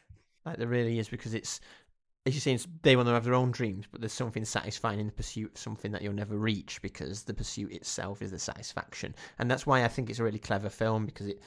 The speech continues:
throws you on both sides. It's like, is this madness, and, uh, is he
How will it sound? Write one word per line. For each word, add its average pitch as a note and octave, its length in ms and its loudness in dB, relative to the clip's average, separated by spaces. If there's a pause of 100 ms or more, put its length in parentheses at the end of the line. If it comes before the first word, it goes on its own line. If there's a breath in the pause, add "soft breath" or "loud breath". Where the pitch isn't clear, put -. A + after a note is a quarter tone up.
(220 soft breath)
throws A2+ 240 2
you A2 80 2
on G2+ 80 0
both G2+ 220 -2
sides. A2+ 360 2
It's - 140 -8
like, G2+ 280 -4 (500 loud breath)
is B2+ 180 6
this A#2+ 260 4
madness, A2+ 680 2
and, G2+ 400 -4 (380)
uh, A2 120 4
is A2 140 2
he G#2+ 320 0